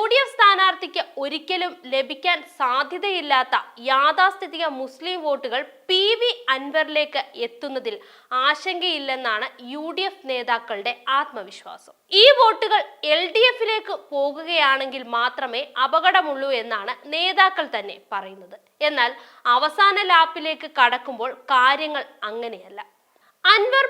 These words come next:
പതിനായിരം കടന്ന് ഇരുപതിനായിരം വരെ എത്തിയേക്കാം എന്ന വിലയിരുത്തലുണ്ട്. അൻവർ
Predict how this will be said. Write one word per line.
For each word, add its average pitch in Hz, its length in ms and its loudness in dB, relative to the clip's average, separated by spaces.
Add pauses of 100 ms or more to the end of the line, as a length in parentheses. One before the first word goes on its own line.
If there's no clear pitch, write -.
പതിനായിരം 392 720 2
കടന്ന് 349 280 0 (200)
ഇരുപതിനായിരം 359 800 -2
വരെ 311 140 -2 (140)
എത്തിയേക്കാം 294 580 -2 (140)
എന്ന 254 160 -6 (200)
വിലയിരുത്തലുണ്ട്. 226 800 -6 (360)
അൻവർ 269 260 -2